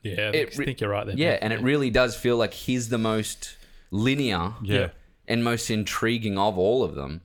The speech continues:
Speaker 3: Mm.
Speaker 2: And I said it from the start. I said, I think I almost
Speaker 1: Yeah.
Speaker 2: like Barbosa more than Jack Sparrow
Speaker 1: Mm.
Speaker 2: from the first movie. And it's just because he just feels like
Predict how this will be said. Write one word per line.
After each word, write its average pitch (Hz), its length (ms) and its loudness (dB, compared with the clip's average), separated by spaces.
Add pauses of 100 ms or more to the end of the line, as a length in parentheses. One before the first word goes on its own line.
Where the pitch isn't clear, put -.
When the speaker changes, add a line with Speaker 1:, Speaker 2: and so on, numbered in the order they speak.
Speaker 3:
Mm. 104 200 -2 (100)
Speaker 2:
And 135 100 -2
I 156 40 2
said 180 200 0
it 214 100 0
from 202 120 -6
the 190 60 -4
start. 233 400 0
I - 60 -2
said, 165 360 -2
I 104 100 2
think 170 240 -2 (180)
I 107 120 2
almost 120 360 0
Speaker 1:
Yeah. 110 120 0
Speaker 2:
like 104 160 -2
Barbosa 101 560 2
more 98 360 2
than 92 360 -2 (160)
Jack 98 280 -2
Sparrow 87 560 0
Speaker 1:
Mm. 107 180 -6 (460)
Speaker 2:
from 104 200 0
the 101 60 0
first 98 400 -2
movie. 110 400 -2
And 98 100 -2
it's 95 120 -4
just 135 260 -2
because 107 600 0 (840)
he 123 140 0
just 135 200 -2
feels 127 280 2
like 107 320 -2